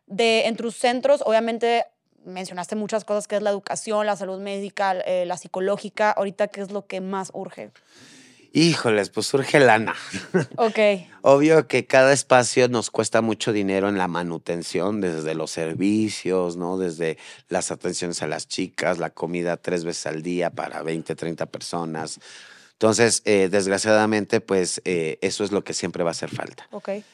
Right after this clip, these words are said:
Speaker 2: Eh, nosotros recibimos donaciones tanto económicas como, eh, este, en especie.
Speaker 1: Ajá.
Speaker 2: Y, pues, siempre nos enfocamos con las necesidades de la casa, como despensa no perecedera, artículos de limpieza, de aseo personal, papelería, ¿no? Que es muy importante.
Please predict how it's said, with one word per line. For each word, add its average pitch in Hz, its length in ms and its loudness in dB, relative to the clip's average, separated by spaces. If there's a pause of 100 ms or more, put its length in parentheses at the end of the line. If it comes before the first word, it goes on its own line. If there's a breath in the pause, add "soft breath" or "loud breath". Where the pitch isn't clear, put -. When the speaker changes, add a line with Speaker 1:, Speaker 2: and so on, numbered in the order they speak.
(140 soft breath)
Speaker 2:
Eh, 107 320 6
nosotros 131 460 0
recibimos 117 640 2
donaciones 101 580 2
tanto 95 240 0
económicas 107 640 0
como, 95 640 -2
eh, 85 480 -4 (460)
este, 87 340 -4
en 85 80 -4
especie. 107 500 0
Speaker 1:
Ajá. 208 320 -8 (220 loud breath)
Speaker 2:
Y, 110 120 0
pues, 220 180 4
siempre 113 200 4
nos 110 140 0
enfocamos 98 560 -4
con 95 160 -4
las 92 120 -2
necesidades 90 520 -4
de 87 80 -2
la 82 140 -4
casa, 87 340 -4
como 87 420 -2
despensa 85 480 -6
no 80 120 -8
perecedera, 90 800 0
artículos 87 500 -4
de 82 80 -6
limpieza, 85 560 -6
de 82 80 -4
aseo 80 240 -10
personal, 82 560 -10
papelería, 82 880 -10
¿no? 76 200 -16
Que - 120 -16
es - 60 -12
muy 90 100 -10
importante. 82 720 -10